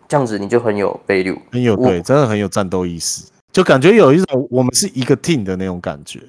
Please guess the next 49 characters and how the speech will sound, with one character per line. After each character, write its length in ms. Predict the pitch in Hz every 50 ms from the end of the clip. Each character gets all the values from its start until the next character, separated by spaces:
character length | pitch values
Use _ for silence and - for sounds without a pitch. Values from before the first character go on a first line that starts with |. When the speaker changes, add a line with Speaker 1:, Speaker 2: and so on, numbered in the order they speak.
| -
Speaker 1:
大 100 | - 233
家 80 | 226 240
在 120 | 240 247
列 140 | 233 254 233
亏 180 | 226 - 226 220
底， 180 | 220 170 135 131
然 140 | 143 139 156
后 80 | 165
大 120 | 165 185 175
家 60 | 185
都 80 | 180
在 100 | 180 175
写 160 | 165 - 120 98
作 200 | - - 147 127
文， 120 | - - - -
啊， 140 | - - - _ _
干， 200 | - 254 240 240
你 200 | 240 254 233 220
他 60 | 226
妈 260 | 240 240 240 247 247 247
做 300 | 240 - 254 240 247 247
那 140 | 247 277
些 200 | 269 220 226 254
什 120 | 240 220 233
么？ 240 | 226 220 208 196 196
这 120 | 196 247
个 80 | 226 240
要 80 | 262
写 180 | 269 - 202 208
五 160 | 233 233 175
条 300 | 160 - 185 147 151 170
啊， 160 | 185 196 202
什 60 | 196
么 140 | 185 160 156
鬼 200 | 156 147 120 101
的？ 100 | 92 92 - - - - _ _ _ _ _ -
尬 260 | 160 151 139 123 92
的， 220 | - 62 52 - - _ - - _ _ _ _ -
我 100 | - 120
们 120 | 123 135
浪 160 | 151 190 180
费 100 | 180 185 180
这 60 | 175
些 120 | 170 175
时 160 | 175 - - 131
间 120 | 131 127
在 100 | 127 127
干 200 | 127 - 101 -
嘛？ 160 | - - -